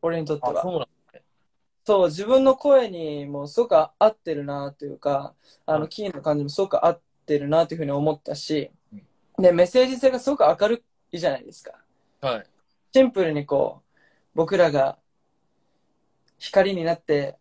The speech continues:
Speaker 1: みんなのこと見守りを包む、守るよみたいな
Speaker 2: うん。
Speaker 1: メッセージ。それが、まあ、Into the Lightで。だから、なんかこう、それはどっちかっていうと、こ-、あんまり考えすぎずに、音楽に身を任せて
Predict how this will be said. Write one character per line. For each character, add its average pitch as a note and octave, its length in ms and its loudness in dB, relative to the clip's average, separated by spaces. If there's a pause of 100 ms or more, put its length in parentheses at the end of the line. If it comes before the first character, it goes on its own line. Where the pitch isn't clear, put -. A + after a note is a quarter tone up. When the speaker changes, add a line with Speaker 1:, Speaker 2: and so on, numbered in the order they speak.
(240)
Speaker 1:
み E3 120 -6
ん - 20 -6
な E3 80 0
の C#3+ 40 -4
こ C#3 80 -8
と C#3+ 60 -10
見 C#3+ 140 -2
守 F3 320 4
り G3 40 2
を G3+ 40 -4
包 G#3 280 -6
む、 E3+ 160 -2
守 G3 340 4
る - 0 -
よ A3 120 2
み F3 140 -6
た - 120 -6
い - 60 -12
な - 140 -18 (420)
Speaker 2:
う A#2 60 -14
ん。 G#2+ 160 -14 (400)
Speaker 1:
メ E3 140 0
ッ - 20 0
セ D3+ 180 -2
ー C3+ 40 -4
ジ。 - 200 -16
そ - 160 0
れ F3 60 2
が、 D#3 160 6
ま D#3 100 2
あ、 D3 40 0
Into D3 300 -2
the C#3+ 100 -2
Light C#3 280 -2
で。 C#3+ 140 -10
だ F3 120 8
か E3 120 4
ら、 C#3+ 200 4 (280)
な C4+ 80 6
ん B3+ 40 4
か G3+ 120 -6
こ F3+ 400 4
う、 - 0 -
そ D4 160 0
れ D#4 60 2
は D#4 120 6
ど C4 280 -2
っ - 20 -8
ち - 100 -20
か C#4 120 0
っ C4+ 40 -2
て A#3 60 -10
い G#3 40 -12
う - 40 -10
と、 E3 100 -8
こ-、 - 240 -18
あ G#3+ 80 2
ん A#3 100 0
ま B3 60 -2
り A#3+ 80 -4
考 A#3 140 -10 (160)
え A#3 100 0
す A3+ 180 -14
ぎ G#3+ 120 -10
ず D#3+ 160 -12
に、 C#3+ 240 -6
音 B3 200 6
楽 G3+ 220 2
に D3+ 80 -2
身 D3+ 160 -2
を F#3 80 0
任 G#3+ 340 -2
せ - 80 -18
て - 280 -6